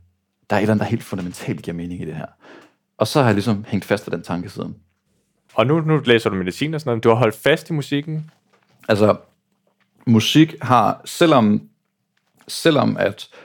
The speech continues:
Speaker 1: jeg fravalgte det professionelle tilbage i første G, så er hele tanken om at blive musiker, eller om at have musikken som en del af mit liv, den har altid været der. Fordi jeg synes, musik er noget af det mest magiske,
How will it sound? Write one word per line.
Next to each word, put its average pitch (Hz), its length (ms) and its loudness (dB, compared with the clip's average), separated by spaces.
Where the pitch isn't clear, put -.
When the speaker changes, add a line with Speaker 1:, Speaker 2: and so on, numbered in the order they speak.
Speaker 1:
jeg 101 100 0
fravalgte 117 500 2
det 104 140 -4
professionelle 113 680 0
tilbage 101 260 0
i 101 40 0
første 98 280 -2
G, 90 180 -6
så - 140 0
er 107 80 6
hele 107 220 2
tanken 120 360 -2
om 110 120 0
at 101 80 -4
blive 117 300 -4
musiker, 113 640 0
eller 101 140 -2
om 98 120 0
at 98 60 -4
have 127 200 0
musikken 120 480 -2
som 107 180 -4
en 95 60 -2
del 139 200 4
af 101 60 8
mit 92 120 0
liv, 92 260 -6
den 110 140 4
har - 300 2
altid 98 240 0
været 78 180 -4
der. - 60 -8
Fordi 101 180 0
jeg 92 60 2
synes, - 200 -2
musik 117 280 0
er 101 40 -2
noget 98 80 -2
af 98 40 -2
det 98 60 -4
mest 98 160 -6
magiske, 104 600 0